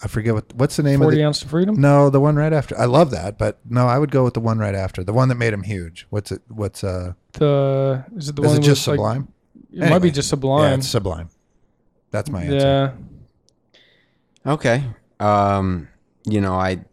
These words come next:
Speaker 3: I have to go with the one that I listen to the most, and I just, every time it's on, I can't help but smile.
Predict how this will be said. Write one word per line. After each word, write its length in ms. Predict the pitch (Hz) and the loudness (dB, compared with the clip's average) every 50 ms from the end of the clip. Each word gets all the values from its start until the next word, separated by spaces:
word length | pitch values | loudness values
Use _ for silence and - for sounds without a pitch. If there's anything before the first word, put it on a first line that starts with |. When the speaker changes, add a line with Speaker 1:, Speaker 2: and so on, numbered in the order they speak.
| _ _ - | _ _ -6
Speaker 3:
I 60 | 85 | -4
have 260 | 90 98 101 95 - | -2 -2 -2 -4 -4
to 80 | - 98 | -4 -4
go 120 | 95 98 | -2 -2
with 140 | 95 90 - | -2 -2 -4
the 60 | - 92 | -4 -2
one 440 | 90 90 90 90 90 90 87 87 - | -2 0 0 0 -2 -2 -4 -6 -6
that 440 | - 87 87 85 82 82 78 - _ _ _ _ _ _ _ _ _ _ _ _ _ _ - | -6 -4 -2 -2 -2 -4 -6 -8 _ _ _ _ _ _ _ _ _ _ _ _ _ _ 0
I 840 | 90 92 95 92 92 92 92 92 90 90 92 92 92 90 90 87 80 - | 0 2 2 2 0 0 -2 -2 -2 -2 -2 -2 -2 -4 -4 -6 -6 -6
listen 320 | 101 104 104 - - 113 107 | -4 -4 -2 -2 -2 -4 -2
to 480 | - 113 107 104 101 101 98 95 95 | -2 -2 -2 0 0 0 -2 -2 -4
the 120 | 90 85 90 | -4 -4 -2
most, 500 | 90 92 92 92 98 95 - - - 92 | -2 0 0 0 -2 -2 -4 -6 -6 -6
and 120 | 85 82 | -6 -6
I 80 | 82 85 | -6 -6
just, 360 | 80 - 87 85 - - _ _ _ _ _ _ _ _ _ - | -8 -8 -10 -10 -10 -10 _ _ _ _ _ _ _ _ _ -10
every 200 | 87 85 90 87 | -8 -8 -8 -8
time 220 | - 98 90 87 | -6 -6 -4 -4
it's 120 | 85 - - | -4 -4 -2
on, 300 | 90 85 82 87 85 80 | -2 -2 -2 -2 -4 -4
I 180 | 76 78 80 76 - - - _ _ _ | -4 -6 -8 -10 -14 -18 -20 _ _ _
can't 300 | - - 76 71 69 - - _ _ _ - | -10 -8 -8 -8 -8 -10 -14 _ _ _ -12
help 200 | - 82 78 - | -10 -10 -8 -8
but 140 | 82 78 - | -10 -10 -8
smile. 460 | - 92 82 80 80 82 82 95 | -6 -4 -4 -2 -2 -4 -6 -6